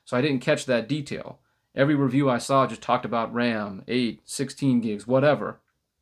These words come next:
They never really actually mentioned in detail that it would be directly soldered to the motherboard. So, uh, this is a big problem for a couple reasons. Well, one, for, and I, I'll play devil's advocate again in just a moment here, but for guys like me,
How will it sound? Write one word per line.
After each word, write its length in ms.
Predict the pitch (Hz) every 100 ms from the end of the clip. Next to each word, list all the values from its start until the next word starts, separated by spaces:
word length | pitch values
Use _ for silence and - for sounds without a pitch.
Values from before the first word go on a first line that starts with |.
| _ -
They 100 | 120
never 240 | 127 147 143
really 180 | 143 135
actually 280 | 139 135
mentioned 400 | 120 135 135 120
in 100 | 113
detail 460 | 110 143 131 110 101
that 120 | 110
it 40 | 110
would 160 | 113
be 160 | 113 104 -
directly 380 | 117 120 120 107
soldered 440 | - 120 117 107
to 80 | 120
the 60 | 104
motherboard. 560 | 120 120 98 107 92
So, 360 | - 117 110 - _ _ _ - _ _ -
uh, 160 | 127
this 160 | 190 247
is 80 | 269
a 40 |
big 220 | 208 190
problem 280 | - 165 170
for 160 | 139 127
a 40 |
couple 280 | 160 143 139
reasons. 400 | 131 123 123 110
Well, 160 | 117
one, 480 | - 175 180 175 170 _ _ _ _ _ _
for, 340 | - 151 143
and 100 | 151
I, 120 | 139 147
I'll 180 | 165
play 160 | 160 165
devil's 280 | 156 143 131
advocate 400 | 135 123 - 120
again 240 | 113 120
in 80 | 110
just 160 | 107 113
a 40 |
moment 300 | 127 117 101
here, 160 | 104 95
but 240 | 107 - _ _ _
for 100 | 135
guys 240 | 160 185 165
like 180 | 151
me, 460 | 147 180 180 180